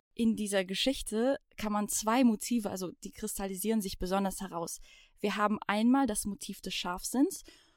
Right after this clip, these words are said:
und dieses Motiv war ziemlich verbreitet in fernöstlichen Werken. Also da haben wir in solchen Geschichtenerzählungen haben wir dann einen Gelehrten, der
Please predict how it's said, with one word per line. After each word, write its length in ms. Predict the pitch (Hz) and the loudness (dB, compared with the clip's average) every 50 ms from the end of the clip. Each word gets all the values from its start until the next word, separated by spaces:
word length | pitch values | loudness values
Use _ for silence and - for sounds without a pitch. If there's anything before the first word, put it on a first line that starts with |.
| _ _ _ _ | _ _ _ _
und 320 | - 247 240 240 - - | 4 6 6 6 4 4
dieses 300 | 262 285 294 262 - - | 4 4 4 4 2 0
Motiv 420 | 240 233 - - 262 262 269 - | -2 -2 -2 0 0 0 0 0
war 120 | - 220 226 | 0 -2 -2
ziemlich 400 | - - 269 269 269 269 - - | 0 2 6 6 6 6 4 2
verbreitet 580 | 226 202 190 202 190 202 226 226 - 202 - | -2 -2 -2 0 0 0 0 0 -2 -4 -4
in 340 | - 202 190 190 190 190 - - | -4 -4 -2 -2 -4 -4 -6 -6
fernöstlichen 840 | - 214 202 208 220 - - 202 - - - 190 - - 190 180 175 | -4 -2 0 0 0 0 -2 -4 -4 -4 -6 -6 -6 -6 -6 -4 -2
Werken. 460 | 180 190 196 196 - - 160 170 170 _ _ _ - - - _ _ - | -2 -2 -2 -4 -4 -6 -8 -8 -8 _ _ _ -20 -20 -20 _ _ -6
Also 140 | 196 190 185 | -4 -2 0
da 140 | 190 208 196 | 0 0 2
haben 180 | 214 214 202 | 2 0 0
wir 300 | 196 196 185 190 185 - | 0 0 0 0 -2 -2
in 80 | - 202 | -4 -2
solchen 440 | 190 190 - - 196 185 180 185 - | -2 -2 -2 -2 -8 -8 -8 -8 -8
Geschichtenerzählungen 880 | - 196 - 233 240 - - 220 202 196 - - 226 226 233 214 202 | -6 -4 0 0 0 0 0 0 0 0 0 2 4 4 4 4 4
haben 120 | 208 196 196 | 2 0 0
wir 80 | 185 | 0
dann 120 | 190 190 - | -2 -4 -4
einen 160 | - 196 190 | -4 -4 -4
Gelehrten, 540 | 175 180 170 175 196 254 - - 277 269 277 - - - - _ _ - | -4 -4 -2 -2 -2 0 4 8 8 8 8 6 -2 -20 -20 _ _ -2
der 240 | 196 202 196 208 202 | 2 4 4 4 4